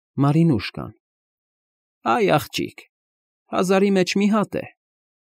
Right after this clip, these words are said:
Խորունժու կինը գիտի Լուկաշկայի մոր դիտավորությունը, և թեև Լուկաշկան նրան լավ կազակ է թվում,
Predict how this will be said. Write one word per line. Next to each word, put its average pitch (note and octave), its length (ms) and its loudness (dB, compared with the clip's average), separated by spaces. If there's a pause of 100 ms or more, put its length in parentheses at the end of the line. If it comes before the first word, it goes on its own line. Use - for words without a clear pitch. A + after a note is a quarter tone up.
(720)
Խորունժու A2+ 560 4
կինը C#3 300 4
գիտի C3 360 0
Լուկաշկայի F#2+ 600 0
մոր F#2 200 0
դիտավորությունը, A2 800 -2 (600)
և A2+ 140 2
թեև F#2+ 300 2
Լուկաշկան A2 580 2
նրան G2 240 2
լավ G2+ 180 0
կազակ A#2 460 0
է D#2+ 40 -4
թվում, - 340 -8